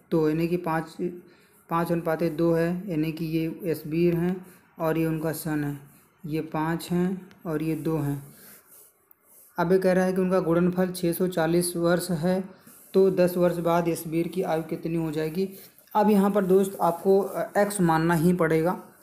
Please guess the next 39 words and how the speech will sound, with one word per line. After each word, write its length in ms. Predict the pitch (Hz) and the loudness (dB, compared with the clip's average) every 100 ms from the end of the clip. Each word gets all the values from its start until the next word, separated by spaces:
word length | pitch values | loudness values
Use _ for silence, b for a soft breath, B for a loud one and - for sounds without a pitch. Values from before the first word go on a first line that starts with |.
| - | -6
अगर 180 | 170 175 | 0 2
आप 160 | 175 180 | 2 0
एक्स 240 | 180 - | -2 -2
नहीं 200 | 170 180 | 2 4
मानेंगे 400 | 185 170 165 185 | 4 4 4 2
तो 140 | 185 | 2
आपका 180 | 170 165 | -2 -2
क्वेश्चन 380 | 170 160 160 175 147 | -2 -2 0 0 0
बन 140 | 156 | 2
नहीं 220 | 175 165 147 | 4 4 0
पाएगा, 400 | 151 147 151 143 - B B B - | -4 -4 -6 -10 -10 B B B -8
इसलिए 300 | 175 185 185 | -4 2 4
जो 180 | 180 170 | 4 4
है, 140 | 185 | 4
और 300 | 190 180 190 | 2 2 2
अभी 220 | 196 180 208 | 2 4 6
मैं 100 | 214 | 6
बता 280 | 190 175 185 | 4 2 2
रहा 120 | 196 | 2
हूँ 80 | 185 | 0
एक्स 180 | 185 | 0
मानेंगे 400 | 185 175 180 180 180 | 0 2 2 2 2
आप 120 | 180 | 0
बहुत 300 | 165 175 175 | 0 0 2
आसानी 380 | 160 160 160 170 | 0 -2 -4 -6
से 120 | - | -6
फिर 120 | 160 | -6
भी 140 | 156 | -2
हो 140 | 165 151 | -2 0
जाएगा 240 | 147 151 147 | -2 -2 -4
क्वेश्चन 340 | 156 156 156 | -6 -6 -8
आपका। 320 | 151 - 160 - B B B B 151 | -8 -8 -10 -10 B B B B -2
वाई 180 | 160 | 2
हो 180 | 180 180 | 4 4
गया, 200 | 180 185 | 2 2
ये 420 | 180 170 175 - 208 | 0 0 0 -2 -6
सन 240 | 175 175 | -2 2
हो 120 | 175 | 4
गया, 280 | 175 180 185 | 4 2 0